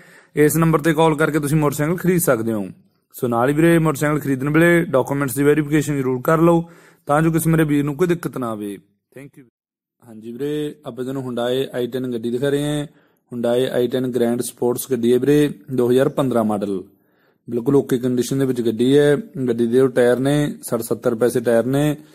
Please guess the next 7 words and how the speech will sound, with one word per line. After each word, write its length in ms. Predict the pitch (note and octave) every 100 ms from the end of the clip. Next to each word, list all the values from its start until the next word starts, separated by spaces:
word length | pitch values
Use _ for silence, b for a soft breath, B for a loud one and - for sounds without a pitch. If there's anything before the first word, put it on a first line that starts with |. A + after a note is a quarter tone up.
| B B _
ਬੇਦਾਗ, 460 | B2+ B2 A#2 A#2 A#2
ਸਾਫ਼ 300 | - A#2 A#2
ਸੁਥਰੇ, 220 | A#2+ B2
ਵਧੀਆ 320 | A#2+ A2+ B2+ C3+
origignal 420 | B2 B2+ C#3 B2+
ਟਾਇਰ 280 | A#2+ A#2 B2
ਨੇ, 360 | C#3+ D3+ F3+